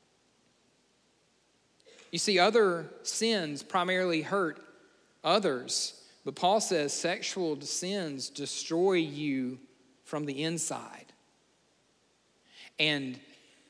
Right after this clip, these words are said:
knowing this, that we, that we live in a culture that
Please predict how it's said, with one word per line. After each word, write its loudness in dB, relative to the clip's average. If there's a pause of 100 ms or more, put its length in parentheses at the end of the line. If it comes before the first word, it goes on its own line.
(440)
knowing 2
this, -4 (1800)
that 4
we, 2
that 2
we 2
live 4
in 2
a -2
culture 0 (1000)
that 0